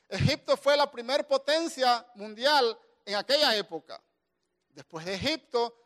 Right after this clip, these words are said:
se levantan los asirios. Los asirios fueron los que llevaron cautivo la, el, el reino del norte, vive Dios, aleluya, y se lo llevaron, vive el Señor, para todo el mundo. Y lo regaron por todo el mundo, vive el Señor.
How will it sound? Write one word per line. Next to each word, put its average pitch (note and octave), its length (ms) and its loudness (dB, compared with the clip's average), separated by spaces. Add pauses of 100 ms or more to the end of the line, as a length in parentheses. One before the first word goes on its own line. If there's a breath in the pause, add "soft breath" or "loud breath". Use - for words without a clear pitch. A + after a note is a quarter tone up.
(160)
se G3 80 -4
levantan A3 420 -2
los A3 140 -4
asirios. A3 500 -6
Los F#3 140 -2
asirios B3 420 -2
fueron B3+ 280 -4
los B3 160 -6
que A3+ 260 -4 (240 soft breath)
llevaron A3 380 0
cautivo B3+ 640 0
la, G3+ 300 0
el, G3+ 200 -2
el G3 180 -2
reino C4+ 320 -2
del B3 200 -2
norte, C#4 420 0
vive A#3 220 0
Dios, A#3+ 180 0
aleluya, A#3+ 460 0
y G3+ 80 -8
se A3+ 160 -6
lo G#3+ 100 0
llevaron, A3+ 560 2 (220 soft breath)
vive G#3+ 180 0
el A3+ 80 2
Señor, C4 380 0
para G3+ 200 0
todo D#4+ 300 4
el B3 140 4
mundo. F3 320 -14
Y F3 60 -14
lo G3+ 100 -4
regaron B3+ 380 -2
por B3+ 160 -2
todo C#4+ 220 2
el C#4 100 0
mundo, C4+ 400 -6
vive G#3+ 200 -6
el A#3+ 80 -2
Señor. A#3+ 420 -4